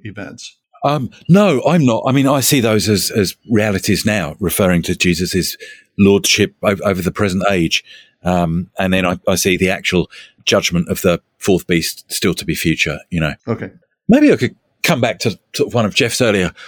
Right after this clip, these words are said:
Speaker 2: comments. I think it's a genuine danger that in, uh,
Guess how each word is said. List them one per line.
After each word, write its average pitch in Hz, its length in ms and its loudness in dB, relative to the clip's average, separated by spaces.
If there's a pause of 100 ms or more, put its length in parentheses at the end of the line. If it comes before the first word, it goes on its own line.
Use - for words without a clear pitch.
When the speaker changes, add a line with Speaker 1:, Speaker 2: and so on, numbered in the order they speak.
(160)
Speaker 2:
comments. 87 420 -2 (760)
I 156 80 0
think 208 220 2
it's 120 160 -2
a 120 120 -4 (260)
genuine 101 720 -2
danger 92 400 -2
that 98 200 0
in, 101 420 -2 (380)
uh, 90 640 -2